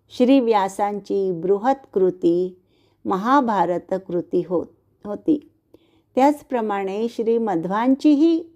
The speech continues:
बृहत कृती महाभारत तात्पर्य निर्णय ठरली. याची रचना करणारे श्री मध्व अभिनव वेदव्यास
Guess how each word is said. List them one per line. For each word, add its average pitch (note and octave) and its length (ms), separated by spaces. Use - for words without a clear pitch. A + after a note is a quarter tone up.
बृहत G#3 560
कृती G#3 520
महाभारत G#3 840
तात्पर्य G#3+ 760
निर्णय G3 540
ठरली. D#3+ 560
याची A#3+ 340
रचना A#3 460
करणारे F#3+ 640
श्री F3+ 300
मध्व F3 460
अभिनव A#3+ 720
वेदव्यास F3+ 1080